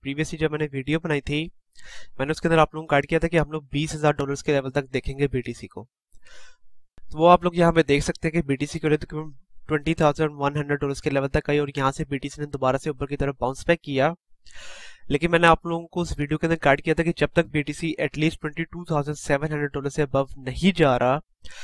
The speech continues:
तब तक हम लोग एक crash लेता हुआ देख सकते हैं बीटीसी को। और मैंने उस वीडियो के अंदर भी आप लोगों को guide किया था कि maximum chances हैं कि हम लोग बीटीसी को बीस हज़ार डॉलर से नीचे जाता हुआ देखें। तो आप लोग यहाँ पे देख सकते हैं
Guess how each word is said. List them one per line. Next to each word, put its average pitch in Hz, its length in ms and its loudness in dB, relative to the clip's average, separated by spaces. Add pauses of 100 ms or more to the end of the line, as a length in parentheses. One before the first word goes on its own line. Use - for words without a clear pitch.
(200)
तब - 140 4
तक 160 120 8
हम 151 120 2
लोग 151 100 0
एक 151 140 0
crash 143 300 4
लेता 143 180 0
हुआ 143 240 2
देख 135 160 2
सकते - 260 -8
हैं 139 140 -4
बीटीसी 131 380 -6
को। 156 140 -6
और 147 100 -2
मैंने 147 180 -4
उस 156 200 -10
वीडियो 143 220 -2
के 156 80 2
अंदर 156 160 4
भी 156 100 0
आप 143 160 4
लोगों 143 160 -10
को - 40 -14
guide 131 160 2
किया 143 120 -2
था 147 80 2
कि 147 120 0
maximum 139 340 -8
chances 139 460 -6
हैं 147 300 0 (520)
कि 151 60 2
हम 147 180 -2
लोग 156 160 -2
बीटीसी 139 360 -4
को 147 200 -4 (220)
बीस 151 320 -2
हज़ार 143 220 6
डॉलर 135 260 0
से 151 180 0
नीचे 135 300 -4
जाता 127 260 -2
हुआ 131 160 0
देखें। 123 320 -6 (1120)
तो 156 60 4
आप 156 120 4
लोग 165 140 0
यहाँ 165 120 4
पे 165 180 4
देख 156 160 4
सकते 185 300 0
हैं 170 240 4